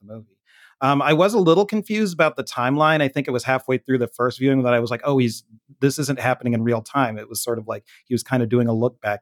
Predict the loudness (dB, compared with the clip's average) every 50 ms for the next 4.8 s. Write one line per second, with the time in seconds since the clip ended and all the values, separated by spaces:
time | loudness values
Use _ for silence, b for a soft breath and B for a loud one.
0 | _ -4 -2 -2 -2 -4 -8 -12 -14 b b b b b b b b -14 -6 -2
1 | 0 2 4 4 2 0 -2 _ 0 0 2 0 0 -2 0 0 0 0 -2 -4
2 | 0 2 4 4 4 4 4 4 2 0 0 0 2 2 2 2 2 2 2 2
3 | 2 2 2 2 0 0 0 0 0 0 0 0 -2 -6 -16 -16 -16 -10 -6 -6
4 | -6 -4 -6 -8 -8 -10 -10 -14 -12 -8 -6 -4 -4 -6 -8